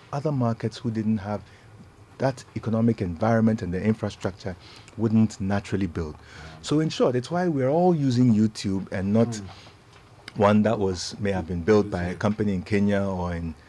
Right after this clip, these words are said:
Speaker 1: Nigeria, because it wouldn't have made sense to have built a YouTube there at the time when others had data and we did not. So that's how the policy environment can kick in the,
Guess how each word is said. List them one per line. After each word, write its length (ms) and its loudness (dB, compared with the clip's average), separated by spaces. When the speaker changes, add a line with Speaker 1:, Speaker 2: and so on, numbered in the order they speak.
Speaker 1:
Nigeria, 560 2
because 440 -4
it 100 -4
wouldn't 240 2
have 120 -2
made 240 2
sense 240 -2
to 80 -6
have 120 -8
built 220 -2
a 40 -6
YouTube 440 -2
there 140 -2
at 100 -6
the 80 -6
time 340 -2
when 240 0
others 320 -6
had 180 -4
data 400 -6
and 160 -4
we 120 2
did 180 -6
not. 160 -10
So 280 -2
that's 280 2
how 280 -4
the 120 -6
policy 540 -2
environment 600 -2
can 180 -8
kick 220 -4
in 220 0
the, 160 -6